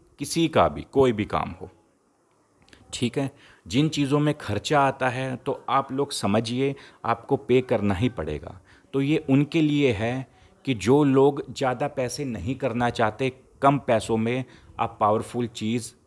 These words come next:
वशीकरण करवाना चाहते हो खुद, तो ये उनके लिए चीज़ है, ठीक है? आवाज़ से आप लोगों को पता होगा मेरी आवाज़ बिल्कुल डाउन हो चुकी है, मेरी तबीयत बहुत दिनों से ख़राब है।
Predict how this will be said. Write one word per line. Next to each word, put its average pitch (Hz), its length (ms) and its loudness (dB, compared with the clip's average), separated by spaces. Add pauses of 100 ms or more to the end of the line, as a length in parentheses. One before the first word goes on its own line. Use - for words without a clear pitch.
(140)
वशीकरण 110 580 -4 (280)
करवाना 92 460 2
चाहते 90 360 -4
हो 101 180 -2 (120)
खुद, 78 260 -8 (1040)
तो 123 60 0
ये 127 160 2
उनके 113 380 2
लिए 90 220 -4
चीज़ 90 340 -14
है, 90 120 -18 (920)
ठीक 110 220 -2
है? 151 140 -2 (520)
आवाज़ 104 260 4
से - 160 -2
आप 120 180 2
लोगों 123 160 4
को 120 120 -4
पता 113 240 0
होगा 120 340 0
मेरी 117 440 -2
आवाज़ 101 320 2
बिल्कुल 98 360 -4
डाउन 95 220 2
हो 101 140 0
चुकी 104 280 -6
है, 113 140 -6
मेरी 101 220 -4
तबीयत 92 340 -6
बहुत 85 220 -6
दिनों 95 220 -8
से - 140 -14
ख़राब - 400 -10
है। 104 140 -10